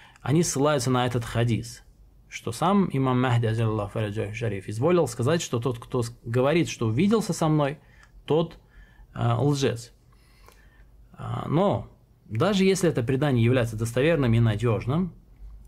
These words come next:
это предание никоим образом не свидетельствует о том, что люди могут или не могут видеться с имамом Махди, аджаллаху фараджаху шариф. Это предание всего лишь о-, говорит о том, что если кто-то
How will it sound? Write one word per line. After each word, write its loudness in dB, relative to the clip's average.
это 0
предание 0
никоим 2
образом 2
не 4
свидетельствует -2
о -2
том, 0
что -2
люди 2
могут 2
или 2
не 4
могут 2
видеться 0
с -8
имамом 2
Махди, 2
аджаллаху -6
фараджаху -10
шариф. -16
Это -4
предание 2
всего 2
лишь 2
о-, 0
говорит 0
о 2
том, 2
что 0
если 0
кто-то -4